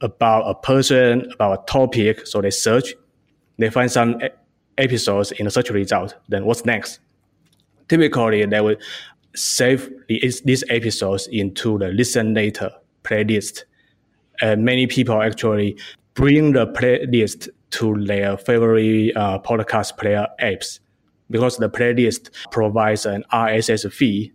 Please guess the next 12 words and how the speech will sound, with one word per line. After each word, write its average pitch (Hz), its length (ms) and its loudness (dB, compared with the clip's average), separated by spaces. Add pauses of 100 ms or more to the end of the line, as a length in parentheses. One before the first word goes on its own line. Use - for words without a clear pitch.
(140)
so - 220 -4
you 113 120 2
can 113 120 -6
subscribe 110 600 -2
to 104 120 -6
this 104 180 -2 (120)
R 104 100 0
S 104 100 -6
S 107 140 -4
feed. 104 340 -4 (760)
Then 123 180 0
myself, 117 580 0